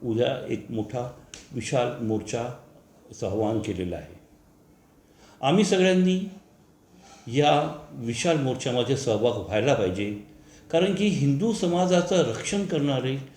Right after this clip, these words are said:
असे किती देश आहेत. कारण की हिंदू समाज आपल्या भारतामध्ये सगळ्यात मोठा हिंदू समाज आहे आणि आपलं काम आहे की आपला समाज जो आहे, आपला धर्म जो आहे, हिंदू धर्म जो आहे, याचं रक्षण करण्याकरता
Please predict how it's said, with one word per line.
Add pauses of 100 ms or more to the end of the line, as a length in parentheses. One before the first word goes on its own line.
(160)
असे
किती
देश
आहेत. (680)
कारण
की
हिंदू
समाज (460)
आपल्या
भारतामध्ये
सगळ्यात
मोठा
हिंदू
समाज
आहे (360)
आणि
आपलं
काम
आहे (100)
की
आपला
समाज (140)
जो
आहे,
आपला
धर्म
जो
आहे,
हिंदू
धर्म
जो
आहे,
याचं
रक्षण
करण्याकरता